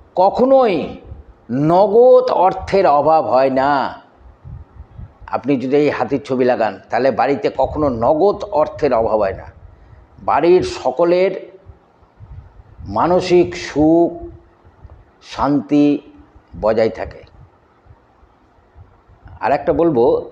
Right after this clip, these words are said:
তার আগে বলি, আমাকে যারা আমার কাছে হস্তরেখা বিচার করাতে চান বা চাচ্ছেন, আমার চেম্বার কোথায়? অনলাইনেও হস্তরেখা বিচার করতে পারেন,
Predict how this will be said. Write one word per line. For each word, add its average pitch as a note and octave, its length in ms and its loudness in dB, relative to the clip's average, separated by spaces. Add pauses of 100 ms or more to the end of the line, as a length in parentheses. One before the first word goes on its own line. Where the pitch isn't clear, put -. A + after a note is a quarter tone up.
(140)
তার A2+ 180 0
আগে C3 160 0
বলি, C3+ 280 2 (1900)
আমাকে G3+ 380 0 (320)
যারা D3+ 280 0 (2500)
আমার D3+ 260 -2
কাছে E3+ 260 -2
হস্তরেখা E3 580 0
বিচার C3 340 -2
করাতে C#3 380 -2
চান A2 280 -2 (180)
বা A2 100 0
চাচ্ছেন, - 580 -6 (1500)
আমার F3 300 0 (100)
চেম্বার F3+ 420 2
কোথায়? F#3 440 0 (2250)
অনলাইনেও F#3 600 2
হস্তরেখা F3+ 500 0
বিচার F3 300 0
করতে F#3 300 -2
পারেন, F#3 240 0